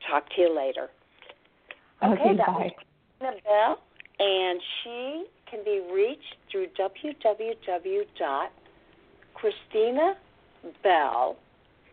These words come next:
Speaker 1: that's C H R I S T N A Bell, um, dot net. And she obviously has a lot of freebies. Take advantage of 'em, would ya?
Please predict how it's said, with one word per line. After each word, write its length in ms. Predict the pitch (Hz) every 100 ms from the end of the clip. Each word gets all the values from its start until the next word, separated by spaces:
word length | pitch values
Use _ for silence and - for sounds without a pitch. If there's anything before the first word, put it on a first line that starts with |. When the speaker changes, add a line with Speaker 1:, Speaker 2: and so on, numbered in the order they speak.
| _ _ _ _ _
Speaker 1:
that's 160 | - - - -
C 280 | - 254 311 -
H 320 | 208 226 - - -
R 260 | 185 196 -
I 140 | 175
S 240 | 180 180 190 _ -
T 180 | 214 202 - _ _ _ _ _ _ _ -
N 260 | 185 220 240 _ 202
A 300 | 175 180 208 - -
Bell, 520 | 165 139 131 170 233 _ _ _ _ _ _ _ -
um, 440 | 302 226 220 220 208
dot 240 | 226 226 -
net. 280 | 277 320 - - -
And 680 | 180 185 180 180 180 185 185 190 - - _ - - _ _ - -
she 120 | 240
obviously 540 | - 202 240 254 - 247
has 140 | 214 208
a 40 |
lot 260 | 202 196 208
of 80 | 214 -
freebies. 380 | 220 214 240 240 _ -
Take 220 | - 320 -
advantage 580 | 160 175 160 131 131
of 120 | 143 147
'em, 180 | 156
would 240 | 190 214 208
ya? 160 | 208